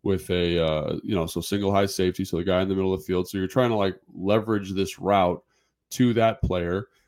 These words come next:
The safety to his side is rolling down to be the plug player. So there's a little bit of safety rocking and rolling going on. But I think Saint Juice is in a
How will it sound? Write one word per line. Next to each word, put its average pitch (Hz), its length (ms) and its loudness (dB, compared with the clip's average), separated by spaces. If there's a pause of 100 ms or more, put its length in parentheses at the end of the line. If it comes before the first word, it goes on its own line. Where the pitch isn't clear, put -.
(160)
The 101 80 -4
safety 127 360 0
to 110 60 -2
his 110 180 -2
side 101 280 0
is 95 120 -4
rolling 101 300 0
down 95 220 -4
to 95 60 -6
be 92 100 -4
the 92 80 -6
plug 87 320 -6
player. 85 340 -4
So 87 480 -2
there's 95 300 -2
a 90 40 -6
little 98 200 -4
bit 95 100 -8
of 90 60 -10
safety 95 340 -6
rocking 90 340 -4
and 95 80 -6
rolling 92 240 -4
going 92 140 -6
on. 90 140 -4
But 101 100 0
I - 20 0
think 135 180 -2
Saint 120 240 -2
Juice 113 260 -8
is 120 100 -6
in 110 80 -2
a 101 60 -10